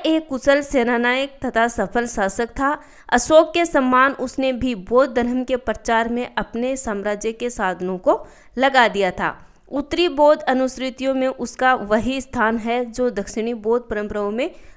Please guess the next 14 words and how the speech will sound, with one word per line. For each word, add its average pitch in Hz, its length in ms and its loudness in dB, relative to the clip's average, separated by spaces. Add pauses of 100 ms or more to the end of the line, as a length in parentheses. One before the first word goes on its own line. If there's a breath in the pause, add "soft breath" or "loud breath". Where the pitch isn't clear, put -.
(100)
अशोक 220 460 0
का 196 120 2
है। 190 280 -8 (600 soft breath)
वह 339 300 8
कभी 285 340 2
भी 294 160 -4
धर्मांध 240 560 2
अथवा 247 340 2
धार्मिक 220 500 -2
मामलों 226 400 -2
में 233 220 -6
असहिष्णु 226 560 -4
नहीं 202 400 -4
हुआ 277 260 6